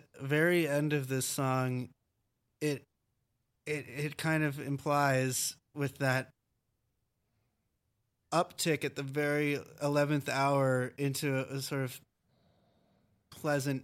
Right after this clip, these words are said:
major, uh, ascension, you know, it, it's like,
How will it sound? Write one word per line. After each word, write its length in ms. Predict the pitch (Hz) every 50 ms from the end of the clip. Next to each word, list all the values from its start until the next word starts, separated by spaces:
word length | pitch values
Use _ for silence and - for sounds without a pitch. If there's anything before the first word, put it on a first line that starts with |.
| - -
major, 960 | 139 139 131 131 131 131 135 139 135 135 147 139 135 127 127 127 127 127 - - _ _ _ _ _ _ -
uh, 300 | 139 131 127 123 127 120 - _ _ _ _ _ -
ascension, 800 | 143 135 - - - 135 135 139 135 - - 139 127 123 120 123
you 120 | 131 127
know, 200 | 127 127 123 123
it, 240 | 127 127 127 135 131 - _ - - - - - - _
it's 220 | - 143 135 - 160
like, 400 | 147 139 131 127 117 - -